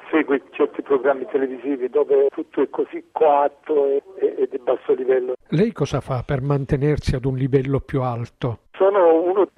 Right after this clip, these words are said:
Speaker 1: che crede nella via esperienziale, no? La mia ricerca è partita nel millenovecentosettanta e continua ancora oggi,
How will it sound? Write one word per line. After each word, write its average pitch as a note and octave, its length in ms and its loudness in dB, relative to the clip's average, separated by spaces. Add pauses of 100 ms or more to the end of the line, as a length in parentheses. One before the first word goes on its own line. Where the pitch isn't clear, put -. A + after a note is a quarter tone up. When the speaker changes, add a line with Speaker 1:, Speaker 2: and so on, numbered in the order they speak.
(120)
Speaker 1:
che - 160 -4
crede D#3 360 0
nella C#3 260 0
via D3 220 2
esperienziale, C3+ 920 0
no? C#3 280 -6
La C3+ 220 -2
mia D#3+ 360 4
ricerca D#3 500 0
è D3+ 360 -2
partita D3 460 -4
nel C3+ 120 -10
millenovecentosettanta C3+ 1120 -4 (120)
e C#3 140 -8
continua D3 500 0
ancora C3+ 300 4
oggi, D3 680 2